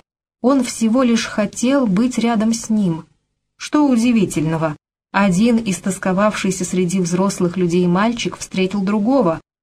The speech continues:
которому тоже было нелегко. Хотя и разные по годам,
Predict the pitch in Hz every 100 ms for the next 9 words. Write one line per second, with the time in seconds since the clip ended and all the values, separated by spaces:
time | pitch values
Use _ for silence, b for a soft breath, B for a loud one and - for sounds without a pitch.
0 | - 220 226 220 208 196 247 247 226 185
1 | 196 196 190 180 - 156 151 - _ _
2 | _ _ _ - 185 185 175 180 190 170
3 | 170 156 170 170 165 208 240